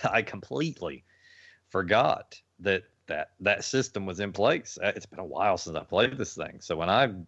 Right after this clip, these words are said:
booted this thing up, I mean, that was a pleasant surprise all over again. Uh, it's just, it's a perfect mix. I mean, I, I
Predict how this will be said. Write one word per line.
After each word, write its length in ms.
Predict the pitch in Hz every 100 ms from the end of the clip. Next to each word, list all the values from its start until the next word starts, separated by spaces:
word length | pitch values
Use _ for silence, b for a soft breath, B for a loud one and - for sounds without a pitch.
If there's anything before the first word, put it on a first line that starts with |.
| _
booted 380 | 98 90 120 107
this 160 | 107 -
thing 240 | 104 90
up, 340 | 120 143 - B B B -
I 80 |
mean, 100 | 98
that 80 | 92
was 140 | 175 277
a 40 |
pleasant 380 | - 95 92 -
surprise 800 | 131 - 76 73 87 120 220 - _ _
all 300 | 95 104 120
over 260 | 131 202 208
again. 400 | 92 90 78 - _ _
Uh, 300 | 87 90 87 87
it's 200 | - -
just, 260 | 110 -
it's 140 | 95 -
a 100 | 82 _ _ - - - -
perfect 400 | 127 165 185 107
mix. 560 | 113 151 - - - B B B B B B -
I 80 | 98
mean, 140 | 98
I, 100 | 104
I 240 | 92 80